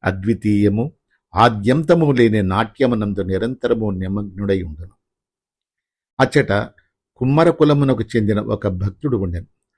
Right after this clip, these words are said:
అతడెల్లప్పుడూ కూడా నటరాజస్వామి పాద పద్మములను కొలుచుతూ ఉండేటివాడు. శివభక్తులకెట్టి సేవ చేయుటకైనను సంసిద్ధుడు. ప్రజలు శైవమును అంటిపెట్టుకుని ఏకైక లక్ష్యముతో ఉండవలనని ఆయన ఉద్దేశం.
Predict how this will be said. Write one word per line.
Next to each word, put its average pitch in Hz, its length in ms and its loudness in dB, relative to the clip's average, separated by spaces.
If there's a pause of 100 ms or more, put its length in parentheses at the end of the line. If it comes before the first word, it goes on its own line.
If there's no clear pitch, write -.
(420)
అతడెల్లప్పుడూ 135 760 4
కూడా 110 420 2 (380)
నటరాజస్వామి 127 920 4
పాద 107 300 0
పద్మములను 131 640 0
కొలుచుతూ 104 480 -4
ఉండేటివాడు. 90 680 -6 (680)
శివభక్తులకెట్టి 113 1000 0
సేవ 123 300 4
చేయుటకైనను 123 760 2
సంసిద్ధుడు. 92 760 -10 (720)
ప్రజలు 135 540 6 (180)
శైవమును 139 680 4
అంటిపెట్టుకుని 120 760 -2
ఏకైక 135 540 4
లక్ష్యముతో 135 720 2
ఉండవలనని 107 680 0 (140)
ఆయన 98 200 -2
ఉద్దేశం. 90 480 -6